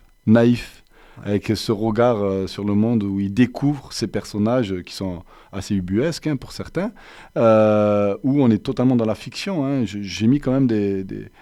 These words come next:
Speaker 1: des balises de fiction, euh, c'est pour ça que c'est pas un roman policier, mais mes policiers s'appellent inspecteurs, euh, euh, la notion de hiérarchie est très fluide, <laughs> ce qui n'est pas dans l'administration,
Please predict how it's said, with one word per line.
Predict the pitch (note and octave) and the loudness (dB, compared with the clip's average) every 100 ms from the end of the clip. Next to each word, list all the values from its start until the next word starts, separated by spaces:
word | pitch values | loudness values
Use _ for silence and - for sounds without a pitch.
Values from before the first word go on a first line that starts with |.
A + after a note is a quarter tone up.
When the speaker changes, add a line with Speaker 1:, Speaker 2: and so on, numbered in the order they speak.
| - | -6
Speaker 1:
des | A2+ | -2
balises | G#2 A#2+ B2 B2+ | 2 4 4 0
de | A2+ | 0
fiction, | G#2 A2+ - B2 B2+ A#2+ G2 F#2+ | -4 -6 -6 -4 -2 -2 -4 -6
euh, | |
c'est | F#2+ | -10
pour | - | -12
ça | C3 | -16
que | - | -12
c'est | - | -6
pas | |
un | A#2+ | -2
roman | A2+ A2+ | 0 0
policier, | A#2 G2+ - A2+ | -2 -6 -4 -2
mais | A#2 G2 F#2 F2 - - - | -2 -2 -6 -12 -20 -14 -6
mes | G#2 | -2
policiers | A2 G#2 - | -2 -4 -4
s'appellent | G#2+ G2+ G#2+ | -6 -2 -2
inspecteurs, | F#2+ A#2 G#2 - G#2+ G#2+ G#2 | -2 -6 -8 -4 -2 -2 -4
euh, | F#2 F2 F#2+ - - - _ | -6 -8 -14 -18 -20 -20 _
euh, | F#2 F2+ F2+ F2 | -8 -6 -4 -6
la | F2 G#2+ | 0 2
notion | G#2+ A#2+ | 4 4
de | A2 | 4
hiérarchie | G#2+ G2+ F#2+ - A2 | 4 0 -4 -6 -6
est | |
très | - B2 A2 G2+ - | -4 -2 0 -2 -6
fluide, | - A#2+ C#3 A#2 G#2 G2+ - | 0 6 6 4 0 -2 0
<laughs> | D#3 D3 | 0 0
ce | - | -4
qui | G2 A#2 | 0 2
n'est | G#2 | 2
pas | G#2+ A2+ | 2 0
dans | G#2 | 0
l'administration, | G2+ G2+ G2+ - G2 - A2 F#2+ | 0 0 0 -2 -6 -4 -4 -4